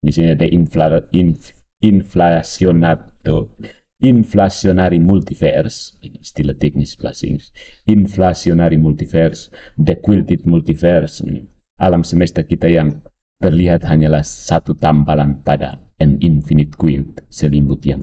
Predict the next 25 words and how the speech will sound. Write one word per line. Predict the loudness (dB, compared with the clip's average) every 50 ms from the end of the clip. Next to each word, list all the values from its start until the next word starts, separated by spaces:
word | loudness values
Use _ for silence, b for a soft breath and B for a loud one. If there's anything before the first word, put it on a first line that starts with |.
| -4
tidak | -4 -4 -4 -4 -4
terbatas, | -4 -4 -4 -6 -6 -10 -12 -14 -14 -18 -20 B B B B B -2 0
the | 0
brain | 0 0 0 2 2 4 4 4 2 2
worlds | 2 4 4 4 2 2 -2 -6 -8 -6 -6
of | -6 -6 -8 _ _ -2
M | 0 2 2 0
theory, | -2 -2 0 0 0 2 2 0 0 -2 -4 -6 -10 -14 _ _ _ _ _
dan | -2 0 2 2 2 2
yang | 4 2 2
kurang | 2 0 0 0 2 2 2
meyakinkan | 2 2 0 0 -2 -2 -2 -2 -2 -2 -4
itu | -6 -4 -2 0 0 0 -2 -4 B B B B B B
dunia | B 0 2 4 4 4 4 4
yang | 4 2 2 0 -2
terus-menerus | 0 0 0 -2 -2 0 0 2 2 2 2 0 -2 -4 -10 -18 -20 -20 -20
split, | -18 -16 -16 -10 -2 0 0 0 0 -2 -8 -16 -18 -20 _ _ _ _ _ 0
membelah, | 2 2 2 2 2 2 2 2 0 -2 -4 -10 -16 -20 _ _ _ _ _ _ _ _ _ _ _ _ _ _ _ -2
teori | 0 0 2 2 2
yang | 2
diajukan | 2 2 2 0 0 -2 -2 -2
oleh | 0 0 0 0 -2 -4 -8 -14 -6 -2
interpretasi | 0 0 0 0 -2 -4 -4 -4 -4 -4 -2 -2 -4 -4 -4 -2 -2 0 0 0 -4 -8 _ _ _ _ _ _ _ _ _ _ _ _ _ _ -6 0
many | 2 2 4 4 4 2 2 2 0 -2 -2 0
universe, | 2 2 2 0 0 -2 -2 -2 -2 -4 -8 -12 -14 -14 -16 -18 -20